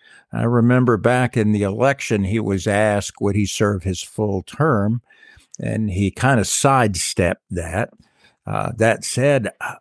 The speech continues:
I wanna say he, uh, I mean, he just hammered, uh, Bill Crist. I mean, it wasn't even thinking about being close in Florida.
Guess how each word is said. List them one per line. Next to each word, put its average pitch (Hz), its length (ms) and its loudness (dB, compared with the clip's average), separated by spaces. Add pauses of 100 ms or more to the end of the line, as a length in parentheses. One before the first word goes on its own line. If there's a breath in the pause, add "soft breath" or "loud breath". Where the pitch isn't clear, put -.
I - 40 -8
wanna 110 480 2
say 95 540 -6
he, 117 280 -4 (320)
uh, 85 380 -10 (160)
I 107 80 -10
mean, 101 240 -2
he 123 200 -4
just 95 260 -6
hammered, 165 960 0 (240)
uh, - 440 -6
Bill 85 360 0
Crist. - 580 -2 (160)
I 90 120 -4
mean, 101 240 -4
it 117 160 0
wasn't 107 360 2
even 95 280 0
thinking - 500 0
about 101 320 -2
being 95 260 -2
close 120 440 0
in 95 100 -2
Florida. 90 500 -4